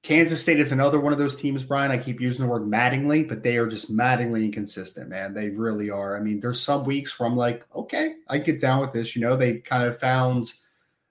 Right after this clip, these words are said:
the best parts of Adrian Martinez in some games. I mean, there was a game where he ran for a hundred fifty plus this year, and that running game, along with Deuce Vaughn, you're just kinda like, "Okay, that's, that's some good things to build off of," 'cause I think Kansas State does have a good offensive line.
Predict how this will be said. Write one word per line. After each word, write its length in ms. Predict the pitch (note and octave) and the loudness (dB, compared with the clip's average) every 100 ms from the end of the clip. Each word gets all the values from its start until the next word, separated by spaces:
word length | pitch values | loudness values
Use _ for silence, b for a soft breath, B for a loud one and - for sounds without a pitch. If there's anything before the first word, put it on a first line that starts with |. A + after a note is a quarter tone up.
| - | -4
the 100 | C3 | 0
best 300 | C#3 C#3+ - | 2 4 4
parts 260 | D3 C#3+ C#3 | 2 2 2
of 80 | |
Adrian 320 | C#3 C#3 C#3 B2+ | 0 0 2 2
Martinez 600 | B2+ B2+ C#3 D3 D3 D#3+ | 2 2 0 2 2 2
in 80 | D3 | 0
some 240 | D#3 D3+ | 2 2
games. 380 | D3+ F3 F#3 C3 | 2 2 0 -2
I 20 | |
mean, 180 | A2+ A#2 | -2 -2
there 80 | A#2+ | -2
was 160 | B2+ | -6
a 60 | - | -4
game 180 | B2+ B2 | -2 2
where 140 | B2 | 2
he 60 | A#2 | 2
ran 200 | B2+ B2 | 0 -2
for 140 | A2 | -6
a 40 | |
hundred 220 | C3 C3 - | -2 -2 -2
fifty 300 | C3+ C3 A2+ | -6 -8 -10
plus 360 | - B2+ B2+ | -2 -2 -2
this 220 | B2 A2 | -6 -6
year, 200 | B2 B2 | -2 0
and 100 | B2+ | 0
that 180 | A#2 - | 0 -2
running 280 | A2+ C#3 B2+ | 0 0 0
game, 360 | A#2+ A#2+ A2+ A2 - A#2+ | -2 -2 -2 -4 -6 0
along 240 | B2 B2 | 2 2
with 120 | A2 | 0
Deuce 280 | B2 A#2+ - | -6 -6 -6
Vaughn, 380 | G#2+ C3 D3 A#2 | 0 4 4 4
you're 100 | G#2 | 0
just 220 | G#2+ - | -4 -6
kinda 160 | A#2 G#2+ | -4 -2
like, 200 | G2+ - G#2+ | -4 -6 -6
"Okay, 400 | D#3 - E4+ E4 | -6 -4 -6 -4
that's, 320 | C3+ - - | -6 -8 -10
that's 200 | - C3+ | -6 -4
some 120 | F3 D#3 | 0 0
good 160 | D3 | 0
things 220 | D#3 C#3+ | 2 0
to 60 | B2+ | 0
build 260 | C#3 E3+ C#3 | 0 2 2
off 220 | A#2+ - | 0 -4
of," 100 | - | -10
'cause 200 | B2 A#2+ | -6 -2
I 80 | A#2+ | 0
think 380 | E3 D#3 - _ _ _ _ _ _ | 2 0 0 _ _ _ _ _ _
Kansas 240 | D#3 D#3 | 2 4
State 160 | D3+ D#3 | 4 2
does 160 | F3+ G#3+ | 2 4
have 140 | E3+ | 2
a 40 | |
good 120 | A2 G#2 | 0 -2
offensive 460 | G2+ - F#2+ - | -2 -6 -12 -10
line. 320 | F2+ B1+ - | -10 -10 -10